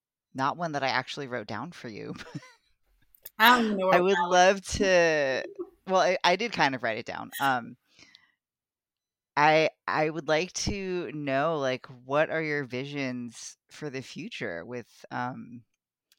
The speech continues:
Speaker 1: with food, with, like, moving towards decolonizing? Uh, like, what do you, what do you see coming, or what do you want to see coming?
Speaker 2: I,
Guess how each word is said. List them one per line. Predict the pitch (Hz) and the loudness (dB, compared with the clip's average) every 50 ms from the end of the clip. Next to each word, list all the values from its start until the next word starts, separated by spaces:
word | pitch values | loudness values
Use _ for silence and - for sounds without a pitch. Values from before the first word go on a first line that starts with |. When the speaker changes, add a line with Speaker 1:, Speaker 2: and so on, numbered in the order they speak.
| - _ _ _ _ _ - | -20 _ _ _ _ _ -8
Speaker 1:
with | 151 160 - | -8 -8 -8
food, | - - - 180 180 180 180 165 156 147 139 131 113 120 | -10 -8 -4 -2 -2 0 0 0 0 -2 -2 -4 -4 -6
with, | 123 123 123 123 - - | -4 -4 -4 -4 -4 -4
like, | 120 117 - - | -6 -6 -6 -8
moving | 135 151 156 143 156 156 143 | -10 -10 -10 -8 -8 -10 -8
towards | - 147 143 139 127 110 | -6 -6 -6 -6 -6 -8
decolonizing? | - 139 - - - 135 127 127 127 123 117 110 117 - - 101 101 95 101 110 - - _ _ _ _ _ _ _ _ _ _ _ _ _ _ - | -10 -10 -10 -8 -6 -4 -4 -4 -4 -6 -6 -8 -8 -10 -12 -12 -12 -12 -14 -16 -18 -20 _ _ _ _ _ _ _ _ _ _ _ _ _ _ -12
Uh, | 123 117 107 107 - 60 - - 123 - | -8 -6 -6 -6 -6 -8 -10 -14 -12 -12
like, | 139 135 - _ | -12 -14 -14 _
what | 131 131 139 151 156 151 - | -8 0 2 2 2 2 0
do | - 160 165 | -6 -8 -8
you, | 160 160 156 151 151 151 156 - | -6 -6 -6 -6 -8 -8 -10 -8
what | 151 143 165 160 - | -4 -4 -4 -2 -4
do | 160 160 | -6 -10
you | 156 147 | -10 -10
see | - - - 156 147 - | -10 -10 -8 -8 -8 -6
coming, | - 156 139 135 139 127 120 117 110 | -6 -4 -4 -4 -4 -6 -6 -8 -8
or | 82 113 127 120 | -6 -6 -6 -4
what | 120 135 131 - | -4 -4 -4 -6
do | - 139 | -8 -8
you | 135 127 | -10 -8
want | 110 113 123 104 87 - | -4 -4 -4 -4 -4 -6
to | - 117 | -12 -14
see | - - 113 92 - | -12 -14 -14 -14 -12
coming? | - - 76 69 67 - - 127 117 - _ _ _ _ _ _ _ _ _ _ _ _ _ _ _ _ _ _ _ _ _ _ _ _ _ _ _ - - _ _ _ _ _ _ _ _ _ _ _ _ - | -12 -12 -12 -12 -14 -16 -16 -18 -20 -20 _ _ _ _ _ _ _ _ _ _ _ _ _ _ _ _ _ _ _ _ _ _ _ _ _ _ _ -16 -16 _ _ _ _ _ _ _ _ _ _ _ _ 2
Speaker 2:
I, | 214 220 233 262 277 294 302 302 320 320 330 330 320 277 - | 4 6 6 6 6 6 4 2 2 0 -2 -2 -4 -4 -6